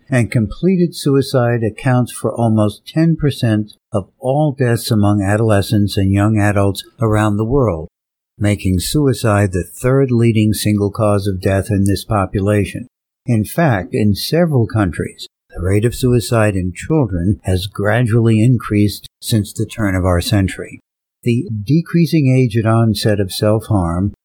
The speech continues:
and the increasingly lethal methods used indicate the need for targeted interventions in key transition stages for young people. For these reasons, we've just released our newest curated collection,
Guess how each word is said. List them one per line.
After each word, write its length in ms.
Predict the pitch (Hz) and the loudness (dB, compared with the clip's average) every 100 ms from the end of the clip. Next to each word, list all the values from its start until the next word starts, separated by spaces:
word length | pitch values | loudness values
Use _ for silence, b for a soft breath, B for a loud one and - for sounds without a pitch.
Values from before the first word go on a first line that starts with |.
| - | -2
and 320 | 113 120 117 | 0 2 2
the 160 | 120 | 2
increasingly 920 | 117 113 - - 147 127 139 123 120 110 | 2 0 -4 -2 -2 0 2 2 2 2
lethal 460 | 110 123 117 113 | 2 0 0 -2
methods 520 | 107 107 104 110 95 95 | 0 2 2 0 0 0
used 560 | 110 156 101 92 117 - _ - | 2 2 2 0 -4 -6 _ -2
indicate 600 | 156 180 170 - 131 123 | 2 2 0 0 0 0
the 100 | 120 | 0
need 300 | 113 113 101 | 2 2 0
for 160 | - 92 _ | -6 -12 _
targeted 540 | - 127 135 131 120 110 | -4 -2 0 0 0 2
interventions 840 | 107 107 101 101 90 95 92 90 - - | 2 0 0 0 0 0 0 -2 -4 -2
in 220 | 92 90 | 0 0
key 320 | - 135 139 | -2 0 0
transition 760 | - 120 113 104 110 104 113 98 | 0 0 2 2 0 0 0 0
stages 600 | - 101 95 92 98 - | 0 0 0 0 -2 -2
for 160 | 107 | -4
young 320 | 113 127 127 | 0 2 0
people. 420 | 107 98 - - - _ _ _ _ | 0 -2 -4 -8 -12 _ _ _ _
For 220 | - 107 | -2 0
these 340 | 101 196 185 | 2 2 2
reasons, 460 | 110 104 92 110 101 | 2 2 2 2 2
we've 240 | 107 98 98 | 2 0 0
just 380 | 131 151 - | 0 0 -2
released 460 | 127 110 104 110 - - | 0 2 2 0 -4 -4
our 240 | 90 98 | 0 2
newest 720 | 98 113 131 151 107 101 - _ | 2 2 2 2 2 0 -4 _
curated 540 | - - 123 113 104 101 | -8 -2 0 0 0 -2
collection, 640 | - 113 98 - 90 - | 0 0 0 -2 -6 -8